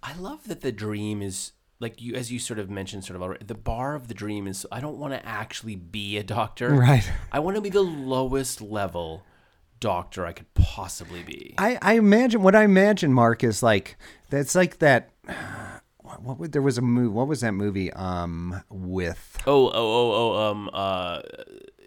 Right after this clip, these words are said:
Speaker 1: Catch Me If You Can.
Speaker 2: Yes. And there was an, another one.
Speaker 1: Oh, not that one.
Speaker 2: Well, no, but that one,
Speaker 1: Okay.
Speaker 2: that is a good one. There's also, um, the, uh, Incredible Mister Ripley.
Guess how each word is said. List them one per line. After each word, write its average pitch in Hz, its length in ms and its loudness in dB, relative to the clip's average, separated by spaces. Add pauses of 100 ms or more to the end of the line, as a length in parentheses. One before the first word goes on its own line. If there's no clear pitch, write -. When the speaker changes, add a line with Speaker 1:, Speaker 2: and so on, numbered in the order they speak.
(160)
Speaker 1:
Catch 131 220 -6
Me 131 60 -2
If - 100 -6
You 110 60 -8
Can. - 380 -10 (440)
Speaker 2:
Yes. 127 460 2 (500)
And 151 280 4
there 147 80 4
was 139 160 2
an, 143 220 2
another 156 420 2
one. 101 320 0
Speaker 1:
Oh, 110 320 0
not 90 200 -10
that - 120 -14
one. - 120 -20 (200)
Speaker 2:
Well, 160 220 6
no, 185 180 6
but 139 180 2
that 196 180 8
one, 208 180 8
Speaker 1:
Okay. 117 300 0
Speaker 2:
that 202 160 6
is 240 140 6
a 233 40 0
good 151 160 4
one. 95 220 -4 (240)
There's 151 220 6
also, 151 840 8
um, 104 560 0 (1000)
the, 127 240 4 (260)
uh, 98 340 -2
Incredible 131 460 0
Mister 110 400 0
Ripley. 98 400 -4